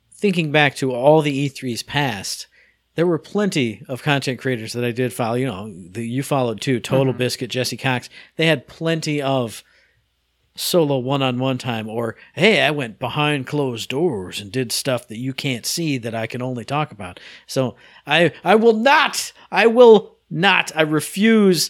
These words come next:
Speaker 1: to feel bad for them because they got all the access and they got all the things and they got to talk to Hideo Kojima when anybody on the show floor, he wouldn't even come out of his, his
Speaker 2: Oh, would
Speaker 1: Popemobile.
Speaker 2: never
Speaker 1: They
Speaker 2: get
Speaker 1: would,
Speaker 2: to.
Speaker 1: it would
Speaker 2: No.
Speaker 1: absolutely not.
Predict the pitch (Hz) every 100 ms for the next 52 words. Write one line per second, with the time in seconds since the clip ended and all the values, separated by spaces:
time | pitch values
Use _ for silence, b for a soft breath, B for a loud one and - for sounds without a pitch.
0 | _ - 160 180 131 156 165 131 135 117
1 | 107 101 b - 151 180 - 185 139 127
2 | 165 170 147 135 131 131 131 135 127 143
3 | 147 131 135 151 123 113 110 127 127 123
4 | 113 - B B 180 202 196 175 175 180
5 | 151 - B - 175 160 156 151 143 139
6 | 139 143 139 135 139 160 151 151 151 143
7 | 139 - 151 - 120 110 B - 147 160
8 | 151 139 - 147 143 143 131 127 - 143
9 | 139 - 170 185 160 151 190 180 131 117
10 | 143 143 135 135 - 143 160 160 151 156
11 | 151 143 135 123